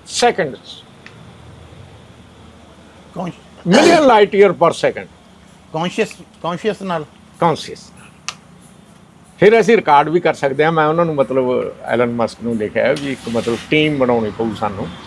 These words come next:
Speaker 2: ਹਾਂ।
Speaker 1: ਜਿਹੜੀ ਮਤਲਬ ਚਿੱਪ ਬਣਾਊਗੀ। ਤਾਂ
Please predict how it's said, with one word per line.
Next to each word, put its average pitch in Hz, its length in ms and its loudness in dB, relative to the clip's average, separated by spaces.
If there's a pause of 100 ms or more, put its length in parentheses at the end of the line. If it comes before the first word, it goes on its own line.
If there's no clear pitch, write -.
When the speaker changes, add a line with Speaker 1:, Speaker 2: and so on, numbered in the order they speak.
(140)
Speaker 2:
ਹਾਂ। 120 460 -8
Speaker 1:
ਜਿਹੜੀ 139 180 2
ਮਤਲਬ 131 360 -2 (100)
ਚਿੱਪ 156 240 0
ਬਣਾਊਗੀ। 113 560 -4 (600)
ਤਾਂ 143 80 0